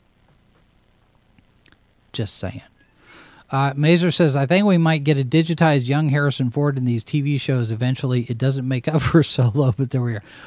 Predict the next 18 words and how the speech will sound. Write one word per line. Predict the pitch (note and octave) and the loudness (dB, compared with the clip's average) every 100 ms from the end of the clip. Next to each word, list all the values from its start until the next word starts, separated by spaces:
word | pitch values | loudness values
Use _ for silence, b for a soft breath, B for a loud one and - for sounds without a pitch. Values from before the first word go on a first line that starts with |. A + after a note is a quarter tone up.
| F#3+ | -4
Well, | B3 A#3+ G#3 G#3 | 4 8 8 8
I | F3+ | 4
mean, | F3+ F3+ F3 C#3+ B B - | 4 4 2 0 B B -4
you | C#3+ A#3 | 4 6
look | A#3+ B3+ B3 | 6 4 4
at | G3 | 2
the | |
deal | F#3 G3 B3 | 2 6 6
that | A3 | 4
Marvel | F3 F3 A3 A#3+ | 4 4 6 4
just | G3 F#3+ E3 | 0 -2 -2
made | F3+ F#3 F#3+ | 0 2 2
with | F3+ E3+ | 0 -2
Stan, | - F#3+ F#3+ F3+ E3+ | -2 -4 -4 -2 -2
uh, | D#3+ D#3 | -2 -2
with, | D#3 D#3+ D#3+ E3 D#3 D3+ D#3 | 0 0 0 -2 -4 -6 -6
uh, | E3 D#3 | -2 0
that, | D3+ D3 | -2 -4